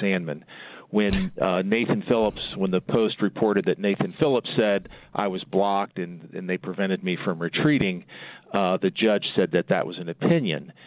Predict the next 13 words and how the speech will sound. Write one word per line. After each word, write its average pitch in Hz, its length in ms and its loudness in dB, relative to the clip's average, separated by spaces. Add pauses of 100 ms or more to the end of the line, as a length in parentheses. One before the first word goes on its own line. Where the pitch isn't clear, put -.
(320)
And 101 240 -2
so 117 140 4
what, 107 300 2
what 117 200 2
we 101 140 4
did, 120 280 4
and 98 100 2
my 95 140 2 (160)
co-counsel 110 560 0
in 87 60 -6
this 87 160 -8
case 92 260 2
is 87 80 -10